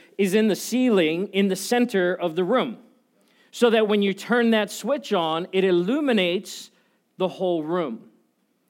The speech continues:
And I don't know about you, I, I like bright light. Like, sixty watt light bulbs, forget about that.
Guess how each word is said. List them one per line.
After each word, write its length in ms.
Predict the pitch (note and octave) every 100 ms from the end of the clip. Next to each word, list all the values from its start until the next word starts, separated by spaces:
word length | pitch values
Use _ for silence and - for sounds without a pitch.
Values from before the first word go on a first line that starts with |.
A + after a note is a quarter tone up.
| _ -
And 100 | F3 - _ _
I 120 | - G#3+
don't 80 |
know 40 | A3+
about 240 | E3+ D#3+
you, 200 | D3+ C#3+
I, 160 | C#3 F3 - F3+
I 100 | F3
like 260 | E3+ D#3+ -
bright 240 | C#3 C3+
light. 320 | C#3 B2 G2+ _
Like, 220 | - C#3+
sixty 380 | C#3+ - F#3 G3+
watt 180 | F3+ F3
light 220 | D#3+ D#3
bulbs, 240 | D#3 D#3+ -
forget 300 | D3+ C#3+ C#3
about 260 | A#2+ G#2+
that. 300 | - G2+ -